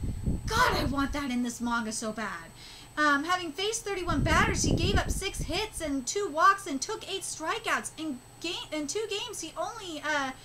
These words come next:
ceded one run. His pitching, sh-, um, his pitching showing definite signs of his, uh, regaining form after the slump he'd hit in spring.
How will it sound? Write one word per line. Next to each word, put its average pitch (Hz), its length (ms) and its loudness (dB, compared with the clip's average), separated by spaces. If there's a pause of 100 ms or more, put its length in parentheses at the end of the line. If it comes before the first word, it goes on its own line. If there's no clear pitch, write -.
(260)
ceded 381 460 -2
one 302 280 2
run. 349 380 2 (240)
His - 160 -8
pitching, 427 380 -4
sh-, - 180 2 (240)
um, 254 400 0 (220)
his 294 160 -6
pitching 427 340 -4
showing 330 320 -2
definite 349 400 0
signs 359 480 -2
of 294 140 0
his, 277 220 -6
uh, 277 360 0
regaining 320 420 -4
form 381 400 -2
after 294 280 -2
the 269 80 -6
slump 359 380 0
he'd 302 140 -6
hit 302 140 -4
in 277 100 -2
spring. 370 480 -6